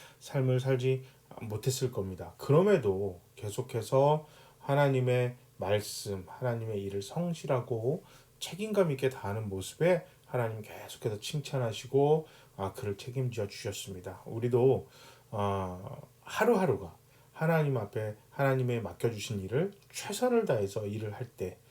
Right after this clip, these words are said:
아, 그 사역을 감당해서 하나님과 또 우리 또 신앙의 사람들에게 많은 또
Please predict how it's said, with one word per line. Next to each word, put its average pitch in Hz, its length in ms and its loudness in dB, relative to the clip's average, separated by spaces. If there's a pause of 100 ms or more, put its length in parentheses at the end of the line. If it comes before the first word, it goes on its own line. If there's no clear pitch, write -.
(420)
아, 95 640 -6
그 - 120 -6
사역을 131 360 4
감당해서 101 760 0 (260)
하나님과 135 840 0 (340)
또 104 300 0 (220)
우리 101 200 -6
또 113 100 -6
신앙의 135 360 0
사람들에게 120 880 -2
많은 104 420 -6
또 101 380 -2